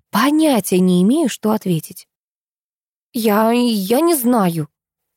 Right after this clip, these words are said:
произношу сбивчиво. "А ты подумай, Катюш", напористо говорит он, "если получится".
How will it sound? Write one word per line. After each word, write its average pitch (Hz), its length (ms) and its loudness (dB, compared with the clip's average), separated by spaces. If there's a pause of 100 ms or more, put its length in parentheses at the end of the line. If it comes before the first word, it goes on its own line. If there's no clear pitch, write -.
(100)
произношу 160 500 -4
сбивчиво. 175 560 -10 (880)
"А 294 100 -2
ты 339 120 -2
подумай, 294 380 2
Катюш", - 460 -2 (680)
напористо 175 600 -4
говорит 156 460 -4
он, 151 160 -10 (340)
"если 180 360 0
получится". 190 760 -2